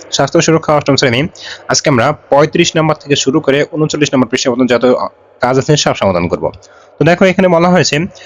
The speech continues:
কোঅর্ডিনেশন বা সমন্বয়। তো এটা একটা চিত্র দেওয়া রয়েছে, তোমরা সবাই লক্ষ্য করছো। এবার দেখো, বলা হয়েছে এখানকার উপকারিতা। এই বক্সে তোমাকে কি কি উপকার রয়েছে, সেটা তোমাকে লিখতে হবে। তো চলো, আমরা এটার উত্তর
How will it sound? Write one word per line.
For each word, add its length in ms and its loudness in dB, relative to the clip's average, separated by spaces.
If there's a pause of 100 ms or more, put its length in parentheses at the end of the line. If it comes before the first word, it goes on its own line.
(280)
কোঅর্ডিনেশন 1120 2 (180)
বা 400 0 (800)
সমন্বয়। 500 0 (460)
তো 280 2 (220)
এটা 140 0
একটা 160 0
চিত্র 280 0
দেওয়া 180 4
রয়েছে, 160 2
তোমরা 160 2
সবাই 200 2
লক্ষ্য 200 0
করছো। 320 0 (420)
এবার 120 2
দেখো, 180 2
বলা 140 4
হয়েছে 220 2
এখানকার 340 0
উপকারিতা। 580 0
এই 160 0
বক্সে 280 -2
তোমাকে 260 0 (160)
কি 120 0
কি 140 0
উপকার 300 0
রয়েছে, 240 2
সেটা 160 -2
তোমাকে 240 0
লিখতে 280 -2
হবে। 180 -4 (380)
তো 100 2
চলো, 280 4
আমরা 280 2
এটার 180 0
উত্তর 240 2